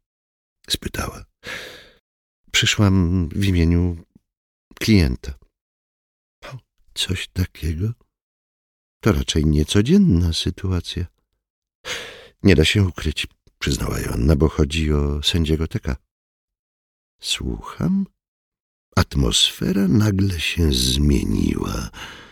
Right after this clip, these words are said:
i Kordian zrozumiał, że uprzejmość Chyłki nie wynikała z respektu wobec starszej prawniczki. Był to element strategii i najpewniej miał uwydatnić zmianę, której Joanna wypatrywała. Zmianę,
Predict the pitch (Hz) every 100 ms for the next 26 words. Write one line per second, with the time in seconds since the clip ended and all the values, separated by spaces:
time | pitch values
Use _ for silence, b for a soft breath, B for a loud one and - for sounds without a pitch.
0 | B B - 78 - 117 165 220 180 135
1 | 123 143 180 165 156 - - 113 139 139
2 | - - 110 - - 151 131 98 87 82
3 | - 190 170 71 67 65 - - - 65
4 | 58 67 - - - - - - - -
5 | - - - - - - B B B B
6 | B B 107 160 214 196 156 165 - -
7 | - 95 92 214 202 67 65 69 69 78
8 | - 185 214 143 98 - 107 98 107 107
9 | 113 78 69 87 80 80 92 131 139 -
10 | 123 104 90 101 101 90 78 - - -
11 | 62 - 60 - - 92 156 190